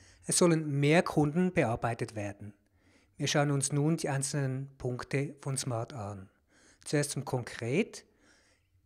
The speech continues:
Dieses Ziel ist ungenau formuliert. Es ist nicht klar, in welchem Zusammenhang mehr Kunden bearbeitet werden sollen. Besser wäre,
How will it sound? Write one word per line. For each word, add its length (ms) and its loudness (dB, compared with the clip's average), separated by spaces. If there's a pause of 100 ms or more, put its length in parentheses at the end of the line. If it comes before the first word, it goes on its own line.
(100)
Dieses 240 -4
Ziel 320 0
ist 340 -6
ungenau 380 2
formuliert. 680 -2
Es 140 -4
ist 180 -4
nicht 220 -2
klar, 400 2
in 160 -4
welchem 300 0
Zusammenhang 760 0
mehr 160 0
Kunden 460 -2
bearbeitet 640 -2
werden 260 -6
sollen. 420 -8 (600)
Besser 340 2
wäre, 440 2